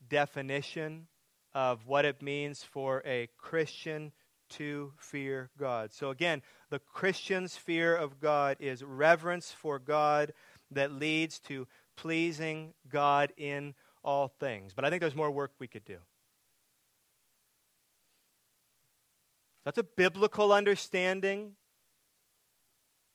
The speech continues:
That's a good, I think, working definition. But now, here's what I'd like to do. Let's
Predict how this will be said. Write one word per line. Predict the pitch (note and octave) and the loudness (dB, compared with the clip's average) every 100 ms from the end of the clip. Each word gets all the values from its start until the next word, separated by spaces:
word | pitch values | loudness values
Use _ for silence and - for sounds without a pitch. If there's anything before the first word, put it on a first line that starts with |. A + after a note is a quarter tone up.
| _ _ _ - | _ _ _ -16
That's | C#3 | -10
a | D#3+ | -6
good, | D3+ F#3 F3+ | 0 2 4
I | E3+ | 2
think, | D#3+ F3+ F3 E3 | 2 0 -2 -4
working | C3+ D3+ F3+ - F#3 F3+ | -4 0 0 0 -4 -4
definition. | E3 E3+ E3 E3 D#3+ E3+ - F#3 | 2 4 4 0 -4 -4 -4 -4
But | E3 D3 | -2 -4
now, | D3+ E3 G3 A3 G3 E3 | -4 0 4 6 8 6
here's | D3 F3 D3+ | 2 -4 -2
what | D#3 | 2
I'd | D#3 D3+ | 2 4
like | D3+ C#3+ | 0 0
to | - | -8
do. | B2+ A#2 A2+ | -10 -8 -2
Let's | F#3 A3+ | -2 -2